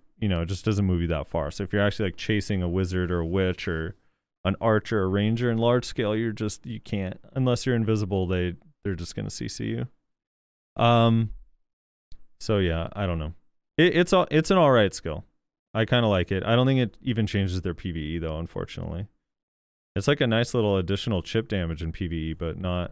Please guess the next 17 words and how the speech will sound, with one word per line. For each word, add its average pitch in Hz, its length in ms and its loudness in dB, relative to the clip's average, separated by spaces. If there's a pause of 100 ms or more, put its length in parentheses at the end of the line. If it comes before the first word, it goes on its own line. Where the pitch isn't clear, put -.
enough 92 300 -2
to - 120 -8
make 78 220 -6
it 87 100 -6
good 82 180 -8
in 85 100 -10
P 92 120 -8
V 95 120 -6
E. 104 160 -2 (1200)
Uh, 156 400 8
the 143 120 4
ninja 190 380 6
one. 87 280 0 (1500)
Um, 139 280 4
the 131 80 4
ninja 175 300 4
one 175 260 2